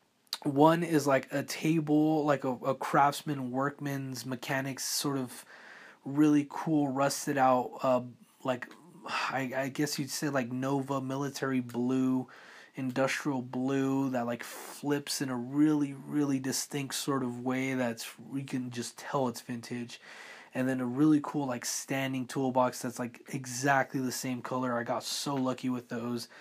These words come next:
The, I got those for so cheap, and they're, like, really fucking cool. And so, like,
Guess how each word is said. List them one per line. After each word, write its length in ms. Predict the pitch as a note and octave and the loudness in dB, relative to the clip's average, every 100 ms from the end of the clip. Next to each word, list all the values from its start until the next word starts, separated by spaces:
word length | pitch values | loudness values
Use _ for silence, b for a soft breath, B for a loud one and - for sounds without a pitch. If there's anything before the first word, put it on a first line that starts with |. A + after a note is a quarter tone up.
| B B B - | B B B -8
The, 100 | B2+ - | -8 -4
I 160 | B2+ B2+ | -2 2
got 240 | C#3 C3+ | 2 0
those 500 | C#3 B2+ - - - - | -2 -2 -2 -2 -4 -4
for 120 | C3 | -6
so 520 | - - - E3+ C#3+ | -4 -4 0 4 4
cheap, 340 | A#2 - B2+ B2 | 4 -2 -2 -4
and 160 | B2+ | -4
they're, 160 | B2 B2 | -4 0
like, 220 | B2 A#2 | -2 -2
really 460 | B2+ C3+ D#3 D3 B2 | -6 0 2 4 2
fucking 400 | - B2 - A#2+ | -4 -10 -10 -12
cool. 500 | - B2 A#2+ A#2+ A#2 B B B B B B B - | -8 -4 -2 -4 -8 B B B B B B B -4
And 260 | C3+ B2+ | -2 0
so, 220 | - C#3+ | 0 2
like, 440 | C3+ C3 A#2+ - | 4 4 2 -8